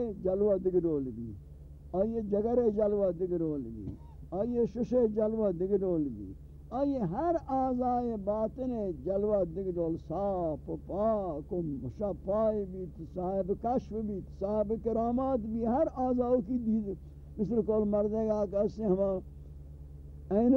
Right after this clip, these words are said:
کی دورہ، یا مثل کول مردے گا دوربین دورہ قرار گئے ہیں۔ یہ ہما خاصیت انتباہ کا ہے، یہ آپ ایک آئی ہوا۔ کہ ملحاظ وہی نام طہورا، شراب طہورا۔ اب تو خوش مزاج ترین گپ اسی ہے کہ آئی ساقی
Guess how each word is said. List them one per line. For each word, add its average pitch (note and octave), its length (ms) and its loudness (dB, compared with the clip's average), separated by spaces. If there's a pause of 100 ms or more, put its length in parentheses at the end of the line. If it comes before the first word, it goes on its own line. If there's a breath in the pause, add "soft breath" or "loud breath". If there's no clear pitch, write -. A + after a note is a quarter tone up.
کی A#3+ 100 0
دورہ، G3+ 400 4
یا G3 160 4
مثل G3+ 380 0
کول F#3+ 180 2
مردے G3 320 -2
گا G#3 60 4 (120)
دوربین B3 520 8
دورہ G3 340 6
قرار D3 300 -6 (120)
گئے C#3 100 -8
ہیں۔ C#3+ 120 -6
یہ D3 80 0
ہما E3 220 0 (260)
خاصیت E3+ 540 0
انتباہ C#3 480 -6
کا D#3 120 -8
ہے، C#3 320 -4
یہ C3 100 -2
آپ C3 300 -8
ایک C3 180 -8
آئی A2+ 260 -8
ہوا۔ F2+ 200 -10 (1000)
کہ D3+ 80 0
ملحاظ F3+ 400 4
وہی E3 160 6
نام D#3 220 2 (200)
طہورا، D3 540 4 (140)
شراب C3+ 380 -4 (140)
طہورا۔ C3+ 500 -2 (1500)
اب G3 260 2
تو C4+ 100 6
خوش A3 200 6
مزاج B3+ 460 4
ترین C#4 300 2
گپ C4 280 2
اسی C#4 240 2
ہے D#4+ 120 6
کہ B3 100 -6
آئی C4 180 6
ساقی C4+ 640 2